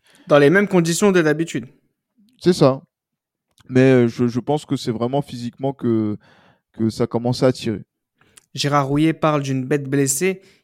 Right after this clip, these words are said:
Speaker 1: qu'il était, euh, impossible d'arrêter. C'est dans cet état d'esprit qu'Arsenal, euh, va continuer le, le reste de, de, de sa saison. Deux jours plus tard, euh, après cette rencontre, Arsenal fait un match nul et vierge, euh, contre, euh, Newcastle.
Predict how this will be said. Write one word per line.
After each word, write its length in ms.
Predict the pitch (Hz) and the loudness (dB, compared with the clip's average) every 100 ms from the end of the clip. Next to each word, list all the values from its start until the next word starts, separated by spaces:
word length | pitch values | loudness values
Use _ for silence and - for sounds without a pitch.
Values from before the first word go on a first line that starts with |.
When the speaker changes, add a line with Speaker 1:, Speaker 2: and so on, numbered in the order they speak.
| _ | _
Speaker 1:
qu'il 160 | - 135 | -6 -6
était, 320 | 135 151 143 | -4 -2 -2
euh, 260 | 127 120 - | -2 -4 -8
impossible 640 | 165 156 156 143 165 143 135 | -6 -6 -4 -6 -4 -4 -4
d'arrêter. 560 | 127 120 120 160 180 180 _ _ - | -4 -6 -8 -6 -6 -10 _ _ -12
C'est 180 | 131 | -8
dans 140 | 135 135 | -6 -6
cet 220 | 143 139 | -6 -6
état 180 | 139 135 | -4 -4
d'esprit 380 | 135 - 185 180 | -6 -6 -6 -4
qu'Arsenal, 520 | - - 147 156 139 | -8 -8 -6 -4 -4
euh, 160 | 127 | -6
va 140 | 123 139 | -6 -10
continuer 400 | - 131 139 139 | -10 -12 -8 -6
le, 160 | 127 117 | -6 -6
le 200 | 127 123 | -8 -8
reste 260 | 131 - | -8 -8
de, 280 | 127 127 120 | -8 -6 -6
de, 120 | 127 | -8
de 140 | 123 123 | -6 -8
sa 200 | 131 123 | -8 -10
saison. 460 | - 127 156 175 170 _ - _ | -8 -6 -6 -6 -8 _ -20 _
Deux 160 | 139 156 | -2 -2
jours 240 | 156 165 | 0 -6
plus 160 | - 165 | -6 -4
tard, 300 | 170 165 151 | 0 0 0
euh, 360 | 143 135 135 139 143 - | -4 -4 -4 -6 -12 -12
après 320 | 135 147 139 | -10 -8 -8
cette 240 | 143 135 | -8 -10
rencontre, 400 | 147 139 160 151 | -12 -10 -10 -8
Arsenal 400 | 143 - 143 147 | -10 -8 -6 -6
fait 200 | 139 139 | -8 -8
un 120 | 127 | -6
match 320 | 127 135 131 127 | -6 -8 -8 -8
nul 260 | 135 147 | -6 -4
et 60 | 135 | -2
vierge, 420 | 147 147 131 123 | -2 -4 -6 -8
euh, 180 | 120 120 | -8 -10
contre, 360 | - 127 - | -12 -14 -10
euh, 280 | 123 117 113 | -8 -6 -8
Newcastle. 680 | 135 160 135 127 147 190 | -6 -8 -8 -6 -2 -2